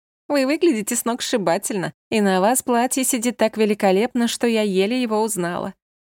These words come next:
Это была Реджина. С трудом, но Диана узнала её голос и манеру говорить. Как замечательно, что она её нашла.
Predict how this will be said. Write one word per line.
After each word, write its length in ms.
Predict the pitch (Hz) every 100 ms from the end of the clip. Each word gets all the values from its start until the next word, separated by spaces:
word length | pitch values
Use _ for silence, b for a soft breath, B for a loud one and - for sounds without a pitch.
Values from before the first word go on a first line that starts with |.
| -
Это 380 | 269 294 269
была 380 | 226 240 196 190
Реджина. 560 | 185 147 135 127 98 123 _ _ _ _
С 140 | -
трудом, 500 | - 175 165 214 226
но 80 | 196
Диана 420 | 175 196 202 196
узнала 460 | 196 185 202 240 185
её 320 | 175 165 170
голос 400 | 160 240 233 -
и 40 |
манеру 400 | 208 208 202 202
говорить. 580 | 202 208 208 196 - - - _ _
Как 200 | 254 226
замечательно, 800 | 202 220 208 - 233 - 185 180
что 240 | - 190 -
она 240 | 170 175
её 280 | 185 180 175
нашла. 460 | 180 175 - 127